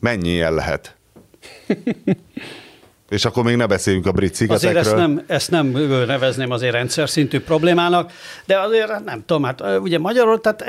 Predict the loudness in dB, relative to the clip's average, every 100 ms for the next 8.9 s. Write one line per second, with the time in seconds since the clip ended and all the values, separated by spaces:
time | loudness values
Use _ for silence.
0 | -4 0 2 2 2 0 -2 0 2 4
1 | 4 2 2 0 -2 0 2 0 2 2
2 | 4 0 -4 -12 -20 -20 -4 -2 0 2
3 | 2 4 2 2 0 2 4 6 4 2
4 | -6 -20 -20 _ -14 -2 0 2 2 2
5 | 2 2 0 -2 -2 -4 -2 0 0 0
6 | 0 -2 0 -2 0 0 0 0 0 2
7 | 2 0 0 0 0 2 0 2 2 2
8 | 0 -2 -2 2 2 4 4 2